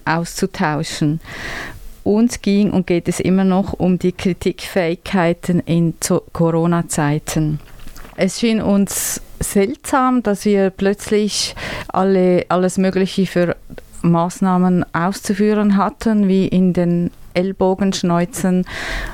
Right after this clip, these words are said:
Masken anziehen, überall Distanz einhalten, ein Sammelsurium von Maßnahmen, dessen Überblick man bald einmal verloren hat. Und es kam immer wieder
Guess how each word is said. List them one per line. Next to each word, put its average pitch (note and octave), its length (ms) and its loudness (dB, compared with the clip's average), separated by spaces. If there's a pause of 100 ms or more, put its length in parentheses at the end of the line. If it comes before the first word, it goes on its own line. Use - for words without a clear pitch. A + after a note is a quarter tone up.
(160)
Masken F#3 540 0
anziehen, E3+ 640 0
überall D#3+ 340 0
Distanz D#3+ 580 -2
einhalten, E3+ 720 2
ein E3+ 340 0 (640)
Sammelsurium F#3 840 0
von F3+ 240 2
Maßnahmen, F#3 880 2 (300)
dessen F3 320 -2
Überblick F3 560 0
man E3+ 260 2 (140)
bald E3+ 200 0
einmal F3 260 0
verloren E3+ 600 2
hat. G#3 240 0
Und F3+ 340 -2 (580)
es - 180 -4
kam F3 380 -2
immer F#3+ 320 2
wieder F#3 420 2